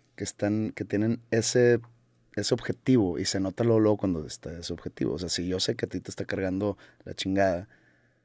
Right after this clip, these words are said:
yo te hablo y, y por el tono de mi voz, y tú vas a saber que eso, "Oye, ¿cómo,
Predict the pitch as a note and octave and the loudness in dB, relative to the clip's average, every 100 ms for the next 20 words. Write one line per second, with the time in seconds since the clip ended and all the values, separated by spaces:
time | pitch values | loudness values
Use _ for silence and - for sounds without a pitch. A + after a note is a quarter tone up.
0 | _ _ - G2 - F#2+ F#2+ G2+ G#2 G2+ | _ _ -10 -8 -2 -2 -2 -2 -2 -4
1 | - A#2+ - A2+ G#2 - B2 B2+ D3+ D3 | -2 -2 2 2 2 4 6 6 6 8
2 | A#2 A2+ A#2 - - - _ _ _ _ | 10 8 6 0 -4 -10 _ _ _ _
3 | - A2+ B2+ A#2+ B2+ A#2 A2 A2 G#2+ G#2+ | -6 0 4 6 6 4 6 6 4 -2
4 | G#2 G2 G2+ G2 F2+ F2+ G2 | 0 0 2 0 -2 -6 -6